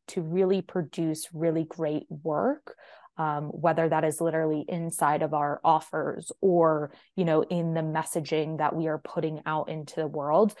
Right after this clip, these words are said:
we need to develop the skill of consistency, and we need to develop the skill of creativity and the skill of writing and those things so that we can be able to do that. And then down the road, you know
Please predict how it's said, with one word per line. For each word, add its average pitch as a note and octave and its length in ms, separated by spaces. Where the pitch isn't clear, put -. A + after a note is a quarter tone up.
we G#3 200
need G#3 340
to C#4+ 80
develop E3 640
the D#3 140
skill - 680
of C4 140
consistency, D4 920
and F#3+ 160
we F3+ 80
need F3 180
to - 100
develop E3 460
the D3 100
skill G#3 520
of - 160
creativity F#3+ 960
and E3 180
the D#3 120
skill F#3+ 880
of E3 420
writing G#3 640
and E3 260
those E3 280
things F#3+ 420
so F3 80
that E3 100
we E3 80
can F3 140
be E3 100
able D#3+ 200
to D#3 160
do C#3+ 160
that. A#3+ 320
And F#3 160
then G3+ 140
down D4 240
the C4+ 80
road, F3+ 540
you G#3 100
know E3 320